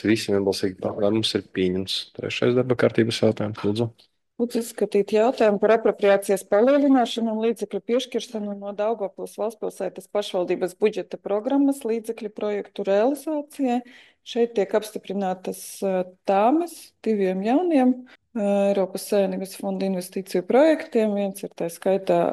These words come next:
Speaker 2: sadarbības projekts, un otrs ir pārobežu, Latvijas-Lietuvas pārobežu programma.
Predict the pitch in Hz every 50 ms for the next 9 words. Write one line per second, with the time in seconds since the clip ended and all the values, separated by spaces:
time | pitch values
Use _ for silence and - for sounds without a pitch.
0 | - - - - - - 262 269 - 285 262 247 240 226 226 214 214 - - -
1 | 208 214 208 190 - - - - 208 185 190 196 202 214 214 - 190 - - -
2 | 185 175 180 170 175 - 208 220 233 226 214 196 190 190 196 180 190 - 185 180
3 | 185 185 185 - - 180 180 - 185 190 208 196 196 185 185 - _ 196 190 196
4 | 185 175 180 180 175 - 185 180 - - - _ _ _ _ _ _ - 180 170
5 | 170 - - 160 175 - 185 190 208 233